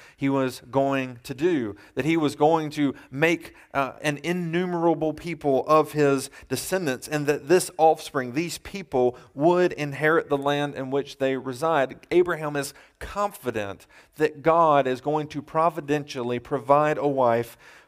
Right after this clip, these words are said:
for his son Isaac. This is the God who took him from his father's house and has made promises to him and has shown himself faithful. Abraham is confident that the promised line, the seed of Abraham, the seed of the woman, is going to be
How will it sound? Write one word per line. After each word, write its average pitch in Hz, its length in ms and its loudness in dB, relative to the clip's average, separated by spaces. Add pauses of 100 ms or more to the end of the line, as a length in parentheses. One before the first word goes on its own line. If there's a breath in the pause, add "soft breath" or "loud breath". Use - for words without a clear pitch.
for 135 240 2
his 123 200 -4
son 113 480 -4 (680 soft breath)
Isaac. 110 500 0 (640 soft breath)
This - 160 -16
is 117 140 -10
the 120 80 -6
God 123 320 2
who 117 100 -8
took 139 240 -6
him 127 100 -6
from 120 180 -4
his 113 120 -6
father's 123 380 0
house 131 320 -2
and 120 60 -8
has 110 120 -10
made 131 260 -2
promises 123 440 -2
to 147 160 -4
him 127 120 -4
and 120 120 -4
has 113 80 -4
shown 147 340 -2
himself 131 640 -2 (260 loud breath)
faithful. 156 680 -2
Abraham 156 340 0
is 127 100 -6
confident 135 640 -4
that 131 140 -14
the 127 120 4 (320 loud breath)
promised 160 460 0
line, 147 380 2
the 113 60 -6
seed 165 280 -4
of 143 100 -6
Abraham, 143 440 0
the 117 60 -4
seed 175 280 -6
of 139 100 -10
the 131 60 -2
woman, 143 360 0
is 160 380 2
going 156 380 2
to 143 140 -8
be 151 360 0